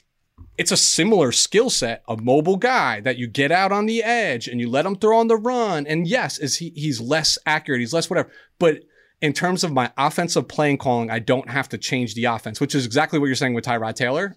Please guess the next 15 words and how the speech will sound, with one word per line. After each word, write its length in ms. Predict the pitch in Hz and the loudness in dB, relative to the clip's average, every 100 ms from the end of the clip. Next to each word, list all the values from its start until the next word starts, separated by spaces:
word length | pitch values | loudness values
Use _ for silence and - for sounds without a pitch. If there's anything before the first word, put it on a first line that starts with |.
| - | -2
I'm 160 | 139 | 0
just 240 | 139 - - | 0 -2 0
calling 320 | 139 127 123 | 0 2 2
out 100 | 120 | 0
a 60 | |
different 300 | 110 120 117 | -2 -2 -2
name 360 | 113 123 170 170 - | -2 -2 -4 -6 -2
a-, 260 | 120 113 113 | -2 -2 -4
around 520 | 123 113 120 117 113 | -2 0 0 -2 -2
that, 240 | 113 110 - | -2 -4 -4
that 160 | 104 | -6
skill 180 | - 104 | -6 -10
set. 220 | 98 95 - | -10 -12 -6
So 340 | - 143 123 _ _ _ _ _ _ _ _ _ _ _ _ _ - | 0 0 0 _ _ _ _ _ _ _ _ _ _ _ _ _ -2
Cowboys, 680 | 185 165 165 160 156 - | 2 4 6 6 4 -2